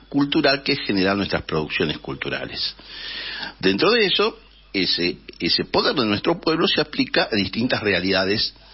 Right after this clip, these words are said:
de nuestro territorio. Por ejemplo, el manejo de nuestros, eh, eh, de la producción de alimentos, sobre todo esta producción de alimentos que sale a través de la cuenca del Plata.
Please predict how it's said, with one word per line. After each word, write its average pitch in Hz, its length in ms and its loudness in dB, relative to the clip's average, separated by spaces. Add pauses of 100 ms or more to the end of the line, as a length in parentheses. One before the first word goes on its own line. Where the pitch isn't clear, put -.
(400)
de 90 220 0
nuestro 95 240 0
territorio. 78 640 -2 (640)
Por 95 160 2
ejemplo, - 540 -4 (300)
el 92 120 0
manejo 120 480 2
de 110 120 2
nuestros, 90 520 0 (760)
eh, 80 300 0
eh, 78 320 -2
de 82 80 0
la 80 120 2
producción 85 440 0
de 98 80 2
alimentos, 71 680 -6 (100)
sobre 95 360 0
todo 139 360 2
esta - 220 -4
producción 92 400 0
de 156 60 4
alimentos 190 400 0
que - 120 0
sale 101 440 0
a 76 120 -2
través 76 480 0 (540)
de 127 140 2
la 87 120 4
cuenca 85 400 0
del 69 180 -2
Plata. - 500 -8